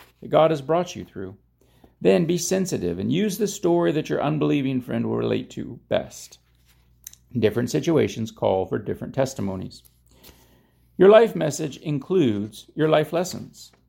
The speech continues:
The second part of your life message is the truths that God has taught you from experiences with Him.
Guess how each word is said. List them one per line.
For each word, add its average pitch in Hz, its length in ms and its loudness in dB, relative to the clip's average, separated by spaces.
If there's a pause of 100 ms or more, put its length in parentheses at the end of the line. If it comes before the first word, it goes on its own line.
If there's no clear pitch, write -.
(120)
The 113 100 -4
second 143 380 4
part 117 220 2
of 120 80 -4
your 110 80 0
life 131 280 0
message 101 400 -8
is 139 240 -4
the 160 120 -2
truths 185 400 0
that 160 100 -2
God 151 240 4
has 135 100 -4
taught 160 320 -2
you 95 140 -8
from 117 160 -6
experiences 147 760 -6
with 139 180 -6
Him. 98 280 -2